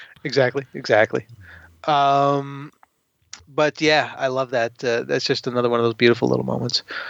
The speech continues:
Um, I think that seeing Paul Bartel crowd surfing is pretty fucking sublime.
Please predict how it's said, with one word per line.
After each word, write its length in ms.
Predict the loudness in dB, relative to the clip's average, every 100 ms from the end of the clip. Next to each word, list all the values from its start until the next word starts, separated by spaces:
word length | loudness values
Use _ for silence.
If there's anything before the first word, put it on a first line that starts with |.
| -16 _
Um, 680 | 2 4 6 4 2 -6 -12 _ _
I 120 | -2
think 240 | 2 0 4
that 420 | 0 0 -12 -12 _ _
seeing 680 | -8 -2 4 4 4 0 -10
Paul 260 | 0 2 4
Bartel 420 | 2 2 2 0
crowd 300 | 4 2 2
surfing 380 | 2 0 0 -6
is 80 | -6
pretty 200 | -4 -4
fucking 320 | 0 0 0
sublime. 600 | -8 -4 0 4 2 0